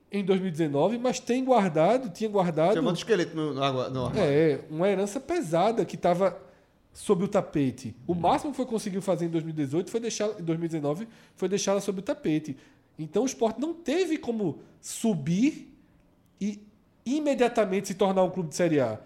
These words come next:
Speaker 1: Que, opa, subi, vou contratar três, quatro jogadores, tava no Santos, pega um jogador,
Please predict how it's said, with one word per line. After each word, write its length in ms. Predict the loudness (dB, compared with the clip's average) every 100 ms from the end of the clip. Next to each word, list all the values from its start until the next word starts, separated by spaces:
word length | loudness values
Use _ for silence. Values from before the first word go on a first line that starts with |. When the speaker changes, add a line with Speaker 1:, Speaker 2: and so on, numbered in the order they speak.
| -20 _ -8
Speaker 1:
Que, 80 | -2
opa, 220 | 0 0
subi, 400 | -2 -4 0 2
vou 120 | 2
contratar 840 | 2 2 2 4 4 4 0 -8 -20 -20 _ _ -2
três, 260 | 4 6
quatro 280 | 6 2 4
jogadores, 360 | 4 4 4 2
tava 220 | 2 -2
no 100 | -2
Santos, 420 | -6 -2 -2 -2
pega 200 | -4 -4
um 60 | -2
jogador, 600 | 0 0 0 2 2